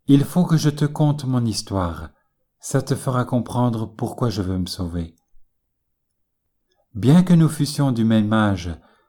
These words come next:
Dielette avait, en me parlant, le ton d'autorité qu'une grande personne prend avec un enfant, et je ne comprenais pas très bien comment,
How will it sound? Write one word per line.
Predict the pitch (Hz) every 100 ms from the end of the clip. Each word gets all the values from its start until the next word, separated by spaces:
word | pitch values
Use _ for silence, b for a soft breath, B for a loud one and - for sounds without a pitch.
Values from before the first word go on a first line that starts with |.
| b b 113
Dielette | 131 165 185 190 147 143
avait, | 147 151 156 139
en | 117
me | 110
parlant, | 107 117 127 160 175 -
le | 127 123
ton | 147 175
d'autorité | 135 120 135 135 - 170 170
qu'une | 117 110
grande | 104 147 139
personne | 147 - 131 143 147
prend | - 135 131
avec | 120 113
un | 117 110
enfant, | 104 104 95 82 b b b b b _ - -
et | 113 98
je | 104
ne | 101
comprenais | 98 160 - 107 92
pas | 147
très | 147 110
bien | 90 135
comment, | 143 113 101 107 160 156